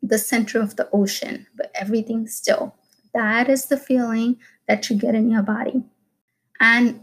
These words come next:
that feeling that you feel, that, that feeling comes from when your brain is, brain is in that alpha brainwave state. So when you practice the art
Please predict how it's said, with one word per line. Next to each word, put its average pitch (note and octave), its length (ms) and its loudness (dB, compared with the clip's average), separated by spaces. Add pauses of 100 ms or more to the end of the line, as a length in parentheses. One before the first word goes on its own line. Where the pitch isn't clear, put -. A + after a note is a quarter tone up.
that B3 420 -2
feeling C#4+ 680 0
that B3 180 -2
you A#3 80 0
feel, B3+ 540 -4
that, A3 320 -2 (120)
that G#3+ 220 0 (260)
feeling D4+ 560 4
comes A#3+ 360 -4
from A3+ 260 -2
when G#3 220 4
your G#3+ 100 0
brain A3+ 480 -4
is, A#3+ 140 -8 (100)
brain A3 340 2
is A#3 140 -2
in A#3+ 160 2
that G3+ 300 -2
alpha A3+ 340 -2
brainwave - 540 -4
state. - 420 -10 (640)
So - 260 2
when B3+ 380 2
you G4 480 -2 (380)
practice A#3 480 -2
the C#4+ 180 -10 (140)
art A3+ 300 -2